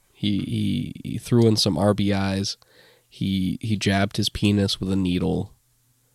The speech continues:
and did some, did some double penetration, which, you know, isn't, isn't, isn't always easy. That's, that's definitely asking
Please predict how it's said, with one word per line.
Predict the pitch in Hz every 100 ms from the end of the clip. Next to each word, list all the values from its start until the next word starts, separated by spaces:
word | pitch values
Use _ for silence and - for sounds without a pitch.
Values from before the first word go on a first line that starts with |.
| _ _ _ _ _
and | - 101 95 92 92 98 98 104 - - _ _ _ _ _ - -
did | 113
some, | - 127 123 117
did | 120
some | 139 127
double | 117 123
penetration, | - 127 127 - 123 151 - -
which, | 113 -
you |
know, | 110 110
isn't, | 117 127 - 92 127 120 127
isn't, | 120 131 127 120
isn't | - 120 156
always | 151 143 120
easy. | 147 120
That's, | 98 113 -
that's | 107 -
definitely | 123 - 131
asking | 107 135 139 113